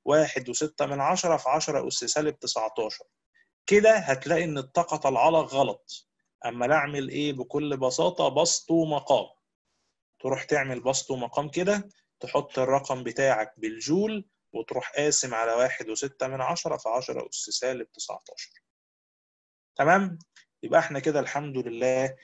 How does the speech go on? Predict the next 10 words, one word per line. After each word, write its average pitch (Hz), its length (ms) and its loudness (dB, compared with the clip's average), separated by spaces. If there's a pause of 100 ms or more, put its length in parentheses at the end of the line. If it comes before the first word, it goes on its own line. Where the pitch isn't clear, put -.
(140)
قدرنا 127 300 -4
ان 120 140 -10
احنا 131 280 -6
نشوف 175 480 -6 (280)
ايه 165 160 6
هي 156 260 2
المشاكل 139 600 -4
بتاعة 120 500 -2
الفيزياء 127 460 -6
الحديثة 170 580 0